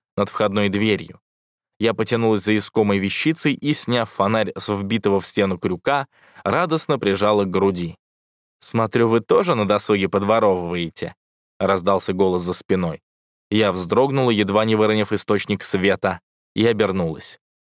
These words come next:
"Прогуляемся?" — сверкнул улыбкой золотоглазый принц-вор.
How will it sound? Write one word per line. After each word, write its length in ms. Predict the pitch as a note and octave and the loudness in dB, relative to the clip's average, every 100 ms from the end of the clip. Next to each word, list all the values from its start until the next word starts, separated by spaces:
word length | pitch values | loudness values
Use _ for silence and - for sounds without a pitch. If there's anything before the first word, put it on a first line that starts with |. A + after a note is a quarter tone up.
| _ _ | _ _
"Прогуляемся?" — 920 | - D#3 D#3 F3+ A2 A2+ A2 - - - _ _ | -2 2 2 2 0 -2 -6 -8 -10 -18 _ _
сверкнул 560 | - - G2+ - G#2 F#2+ | -8 0 0 0 -2 -2
улыбкой 480 | G2 G2 A2+ - A2+ | -2 0 0 2 -2
золотоглазый 760 | F#2+ G2+ F2+ F#2 F2+ F#2+ F#2 G2 | 2 0 2 0 2 2 0 -4
принц-вор. 880 | G2+ F#2 F2 - F#2+ F2+ D#2+ - | -2 -4 -4 -6 -6 -4 -4 -6